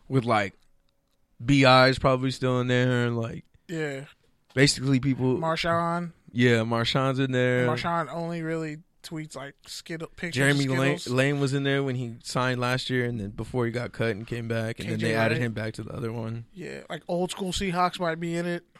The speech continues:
Speaker 1: Like, um, M-, May-, Mebane.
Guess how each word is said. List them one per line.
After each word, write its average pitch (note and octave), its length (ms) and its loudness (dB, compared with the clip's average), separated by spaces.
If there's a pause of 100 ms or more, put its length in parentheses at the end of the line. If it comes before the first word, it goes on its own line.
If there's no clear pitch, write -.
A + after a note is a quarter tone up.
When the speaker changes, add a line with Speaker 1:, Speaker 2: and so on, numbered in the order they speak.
(440)
Speaker 1:
Like, B2 340 -4
um, B2 580 -4 (1040)
M-, A#2+ 280 -6
May-, C3 320 -2
Mebane. D#3+ 680 0